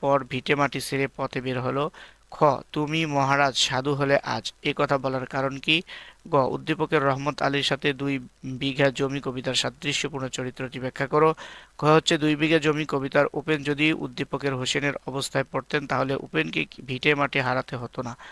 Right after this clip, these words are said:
মন্তব্যটি বিশ্লেষণ করো। তো শিক্ষার্থী বন্ধুরা, এখানে দুইটা, আর একটা দেখো তোমাদেরকে দেখে দিচ্ছি, দৃশ্যকল্প এক, আর সরল সঠিক পূর্ণ পন্থা মোদের দাও গো বলি,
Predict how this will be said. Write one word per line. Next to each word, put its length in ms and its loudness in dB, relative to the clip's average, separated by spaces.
মন্তব্যটি 460 -4
বিশ্লেষণ 540 -4
করো। 240 -14
তো 60 -2
শিক্ষার্থী 380 2
বন্ধুরা, 280 2
এখানে 220 2
দুইটা, 280 2
আর 120 4
একটা 260 0
দেখো 180 0
তোমাদেরকে 420 -2
দেখে 200 -2
দিচ্ছি, 240 -4
দৃশ্যকল্প 720 0
এক, 280 0
আর 200 4
সরল 360 4
সঠিক 280 -2
পূর্ণ 240 -4
পন্থা 340 -2
মোদের 320 -4
দাও 180 0
গো 120 -4
বলি, 260 0